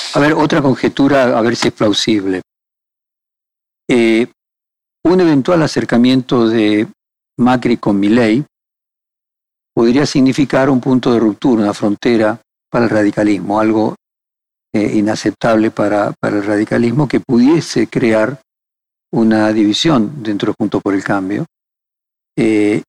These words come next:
donde por un lado queden los radicales,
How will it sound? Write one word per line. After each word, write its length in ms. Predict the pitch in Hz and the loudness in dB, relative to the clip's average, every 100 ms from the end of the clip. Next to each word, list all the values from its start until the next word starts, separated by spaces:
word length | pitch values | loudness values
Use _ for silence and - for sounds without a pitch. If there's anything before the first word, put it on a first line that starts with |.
| _ - | _ -6
donde 720 | 123 117 110 110 110 107 131 _ _ _ _ _ _ | 0 2 2 0 0 0 -4 _ _ _ _ _ _
por 140 | 120 | 0
un 120 | 120 | 2
lado 300 | 123 123 117 | 4 2 0
queden 300 | - 117 113 | 0 0 2
los 100 | 107 | 0
radicales, 760 | 98 110 110 170 160 139 147 | 0 -2 0 0 2 0 -4